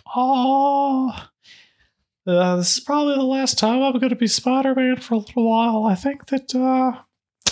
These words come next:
I don't have a contract, but, you know, I, I called Bob Iger, and then I called whoever the fuck's in charge of Sony, was like, 'I wanna be Spider-Man some more.' And they're like, 'All right, we'll make another movie.'" Uh, I definitely think that he is going to be Spider-Man again.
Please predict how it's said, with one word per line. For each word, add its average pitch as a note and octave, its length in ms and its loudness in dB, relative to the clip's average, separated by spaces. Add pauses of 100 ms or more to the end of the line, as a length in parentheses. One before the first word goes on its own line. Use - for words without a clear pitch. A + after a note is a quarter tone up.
(560)
I F3+ 100 2
don't C#4 180 0
have C#4+ 180 -2
a - 40 -18
contract, A3+ 840 0
but, - 200 -6
you G#3+ 60 2
know, A3 220 2
I, A#3 180 2
I G3+ 120 2
called A#3 360 -2
Bob A3+ 260 2
Iger, A3+ 480 0
and G3 100 4
then G3 100 4
I G#3 60 2
called G#3 340 0
whoever G#3+ 300 2
the - 80 -8
fuck's G#3+ 320 -2
in G3+ 60 4
charge G#3+ 280 0
of - 40 -6
Sony, G#3+ 400 2
was F#3+ 140 -4
like, F#3 160 -6
'I G3 40 2
wanna C4 200 -2
be A3+ 100 0
Spider-Man G#3+ 640 2
some G3 160 0
more.' G3 140 4
And G3 100 4
they're G3 100 2
like, F#3+ 180 0
'All A#3 120 0
right, A#3+ 120 0
we'll A3 220 -2
make A3 120 0
another G#3 260 2
movie.'" G#3 440 2 (920)
Uh, C3+ 220 2
I C#3+ 100 2
definitely D#3+ 380 2
think C3 320 0
that A2+ 200 2
he A2 340 2
is G2+ 340 -2
going G2+ 220 2
to G2 60 0
be F#2+ 100 -2
Spider-Man G2 480 2
again. B2+ 540 0